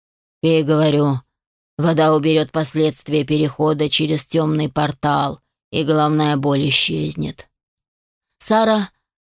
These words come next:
преодолевая брезгливость, стараясь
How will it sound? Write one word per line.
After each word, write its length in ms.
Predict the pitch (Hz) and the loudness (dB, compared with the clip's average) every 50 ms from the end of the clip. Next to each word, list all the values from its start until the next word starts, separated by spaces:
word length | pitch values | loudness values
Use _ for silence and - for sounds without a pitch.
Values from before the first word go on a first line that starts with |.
| _ _ _ | _ _ _
преодолевая 640 | - 190 208 208 196 175 196 202 190 208 208 214 208 | -4 -2 0 0 0 2 0 2 2 2 2 0 0
брезгливость, 840 | 165 190 196 196 165 160 196 208 220 240 233 240 214 - - - - _ _ _ _ _ _ _ | 0 -2 -2 -2 0 0 0 0 2 0 0 0 -2 -4 -8 -14 -20 _ _ _ _ _ _ _
стараясь 600 | - - 220 208 214 220 220 226 214 - - | -6 -2 -2 0 2 2 2 2 0 -2 -4